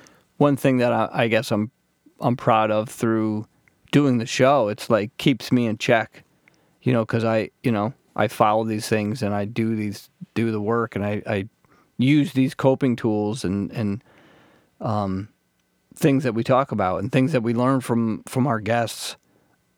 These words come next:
You know, these are all, um, new opportunities and tools to work with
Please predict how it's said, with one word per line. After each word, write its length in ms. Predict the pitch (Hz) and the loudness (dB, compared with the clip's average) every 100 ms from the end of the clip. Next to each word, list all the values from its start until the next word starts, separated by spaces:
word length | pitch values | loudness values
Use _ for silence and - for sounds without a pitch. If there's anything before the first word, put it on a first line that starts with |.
| - | -8
You 140 | 180 | -4
know, 120 | 107 107 | -2 -2
these 260 | 117 135 | -2 -2
are 120 | 113 | 0
all, 480 | 110 113 110 110 - _ - | 2 2 2 0 -4 _ -4
um, 360 | 107 98 90 98 | -2 0 -2 -4
new 540 | 107 120 117 110 104 _ _ _ _ _ _ - | -2 -2 -2 -4 -8 _ _ _ _ _ _ -4
opportunities 720 | 127 - - 117 113 107 101 | -2 -2 -2 0 0 -2 -4
and 140 | 98 104 | -6 -4
tools 500 | 113 107 101 - - _ - | -2 -2 -4 -8 -16 _ -8
to 100 | 110 | -2
work 280 | 113 113 | -2 -2
with 320 | 107 101 - | -4 -6 -8